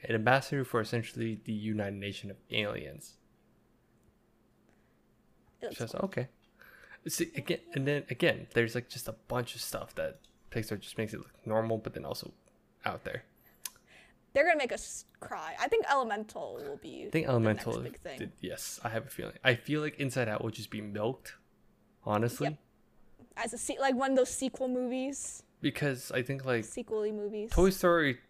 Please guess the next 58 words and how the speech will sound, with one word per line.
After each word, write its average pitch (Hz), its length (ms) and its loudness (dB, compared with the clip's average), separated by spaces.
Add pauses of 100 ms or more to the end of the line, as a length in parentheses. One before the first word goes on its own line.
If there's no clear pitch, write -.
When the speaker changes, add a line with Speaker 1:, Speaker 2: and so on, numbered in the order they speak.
(140)
Speaker 1:
did 127 160 6
those 120 180 2
sequel-y 113 360 0
things, 110 400 -2 (120)
but 104 240 2
it's, - 280 -2
like, 107 180 4
one 110 160 2
of 110 60 4 (180)
the, 123 60 6
it 120 40 8
was 110 140 6
able 110 140 4
to 107 80 0
pull 104 360 0
in 104 140 0
the 107 100 0
old 110 220 4
audience, 110 380 4
and 104 100 -4
that's 101 200 -6
why 101 320 0 (120)
it - 120 0
can 107 140 -2
get 104 160 2
box 101 300 -2
office, 117 340 2
no 131 80 0
problem. 131 400 4 (320)
I 143 60 8
mean, 151 160 6
not 139 180 4
saying 139 140 4
that 113 100 10
it 110 40 8
Speaker 2:
Oh, 110 40 6
Speaker 1:
wasn't 107 280 2
Speaker 2:
yeah. - 600 -20
Speaker 1:
bad, 101 520 2
but 107 120 2
it's, 107 200 2
like, 104 220 0 (540)
I 139 60 8
don't 131 220 6
think 127 180 -2
it 110 140 -4
hit, 120 280 0 (200)
like, 107 420 0 (1400)
like, 117 120 0
four 151 360 4
felt - 200 4
like 123 200 4
it 117 100 8
was 113 160 2
just - 160 -6
extending 107 480 2
from 98 200 -6
three. 101 580 2